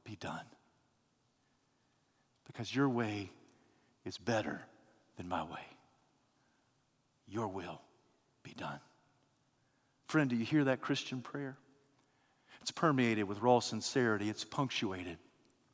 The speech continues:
with radical submission. It's the prayer of the wife of nearly twenty-two years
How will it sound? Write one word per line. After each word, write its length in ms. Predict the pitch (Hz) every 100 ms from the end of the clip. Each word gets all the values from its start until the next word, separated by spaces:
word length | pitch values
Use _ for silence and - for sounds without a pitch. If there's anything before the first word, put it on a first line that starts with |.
| _ _ _ _ _ - -
with 120 | 98
radical 360 | 104 110 98 98
submission. 640 | - 87 90 92 87 80 _ _ _ _ _ _ _ _ _ _ _ _ _ _ _ _ _ _ _ _ _ _ -
It's 180 | 156 -
the 120 | 147
prayer 540 | - 156 151 139 120 - - - - - _ _ _ _ _ _ _ _ _ _ -
of 140 | 117
the 80 | 113
wife 560 | 107 117 101 - - - - - _ _ _ _ _ _ -
of 100 | 107
nearly 300 | 117 117 107
twenty-two 540 | - - 127 120 - 113
years 580 | 101 90 82 - -